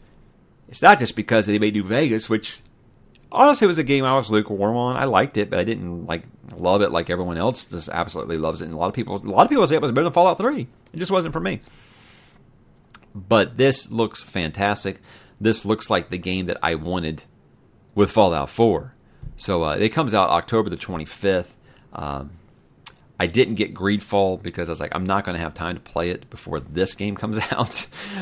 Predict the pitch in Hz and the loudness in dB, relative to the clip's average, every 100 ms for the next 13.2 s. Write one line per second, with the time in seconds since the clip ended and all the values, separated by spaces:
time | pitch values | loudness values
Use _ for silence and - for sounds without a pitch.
0 | 160 - 120 107 107 107 127 131 120 113 | -8 -2 6 8 8 6 2 0 -2 -2
1 | 104 107 101 87 82 104 101 98 92 92 | 0 2 2 -2 -2 2 2 2 -2 -4
2 | 90 82 90 101 95 90 90 87 87 87 | -2 -2 -2 -2 2 4 4 4 4 2
3 | 90 90 87 85 92 92 87 85 82 90 | -2 -4 -4 -2 -4 -4 -4 -6 -4 -2
4 | 92 - 90 - 87 - - 87 87 78 | -4 -2 -4 -4 -8 -6 -4 -2 -2 -4
5 | 82 78 85 82 80 80 82 73 98 107 | -4 -2 -2 -4 -8 -6 -8 -2 0 0
6 | - 90 82 - - _ _ _ - - | -2 -6 -6 -6 -18 _ _ _ -4 2
7 | 135 107 95 95 90 101 110 107 98 101 | 2 2 -4 -2 -2 0 0 0 -2 -4
8 | 90 85 82 80 82 - _ _ - 143 | -4 -6 -4 -4 -4 -10 _ _ -2 0
9 | 135 90 78 76 - - 90 85 80 78 | 2 0 0 -2 -4 -6 -6 -4 -4 -6
10 | - 107 117 - 101 90 90 85 85 - | -2 0 0 -2 -2 -2 -4 -4 -4 -2
11 | - 95 90 87 85 92 87 78 87 87 | 4 4 4 0 -2 -10 -8 -2 -2 -2
12 | 85 82 - - 87 82 82 85 92 87 | -6 -6 -8 -10 -8 -6 -8 -8 -6 -4
13 | 90 82 | -4 -6